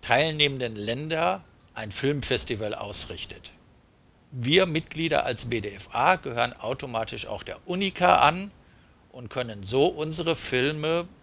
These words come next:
bei der unica zeigen, sofern sie von einem Auswahlkomitee nominiert werden. Höhepunkt der unica ist der Nationenfilmwettbewerb, bei dem jedem Land eine Projektionszeit von vierzig Minuten eingeräumt wird.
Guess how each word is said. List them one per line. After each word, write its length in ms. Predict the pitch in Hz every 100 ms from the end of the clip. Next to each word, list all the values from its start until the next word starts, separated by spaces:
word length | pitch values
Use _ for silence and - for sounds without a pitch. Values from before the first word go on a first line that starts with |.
| -
bei 140 | 131 120
der 160 | 123
unica 340 | 131 123 - 104
zeigen, 460 | - 95 117 175
sofern 440 | 180 131 - 120 135
sie 120 | 156
von 160 | - 123
einem 260 | 113 101
Auswahlkomitee 1300 | - 127 - 147 151 151 - 143 135 - 107 110 151 - -
nominiert 520 | 143 175 139 104 -
werden. 260 | 87 87 - _ _ _ _ -
Höhepunkt 600 | 214 220 135 127 120 123
der 160 | 113
unica 540 | 123 120 139 151 160 -
ist 260 | - 135 131
der 100 | 117
Nationenfilmwettbewerb, 1800 | 107 - 147 185 190 87 - 139 151 139 117 - 113 98 110 185 - - _
bei 120 | 120 110
dem 320 | 123 117 117
jedem 440 | 120 120 170 196 170
Land 380 | 131 156 -
eine 160 | 127 117
Projektionszeit 1120 | - 110 98 - 160 180 - - 147 143 - -
von 220 | 113 95
vierzig 480 | - 147 - 151 135
Minuten 480 | 131 135 139 120
eingeräumt 720 | 123 110 107 104 95 90 90 -
wird. 280 | 82 -